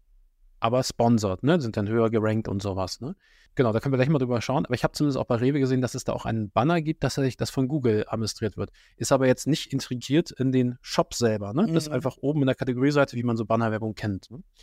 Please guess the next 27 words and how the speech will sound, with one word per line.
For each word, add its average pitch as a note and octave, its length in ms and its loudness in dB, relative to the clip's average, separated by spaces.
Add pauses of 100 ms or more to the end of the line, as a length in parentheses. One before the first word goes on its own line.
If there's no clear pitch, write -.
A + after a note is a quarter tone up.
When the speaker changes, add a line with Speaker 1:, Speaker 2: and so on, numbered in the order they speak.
(240)
Speaker 2:
Ja. D3 160 0 (280)
Speaker 1:
Ja, A2+ 140 -6 (320)
das A#2+ 140 2
ist, C3 160 -4
äh, - 100 -4
für - 140 -2
mich C#3+ 160 2
nochmal B2+ 180 4
ein C3 40 0
Unterschied. F3 440 0 (460)
Ja, D3+ 400 2
es - 160 0
ist, - 260 -10 (140)
es - 160 -2
ist D#3+ 120 -4
nachher B2+ 200 2
schwierig E3 720 0 (120)
zu - 120 -4
sagen, B2+ 420 2 (760)
wer, C3 220 0
wer B2+ 160 2
führt - 300 2
denn D3+ 140 4
jetzt D3+ 280 -2
und B2+ 360 0
welche, C3 600 2 (160)
ja, A2+ 240 -4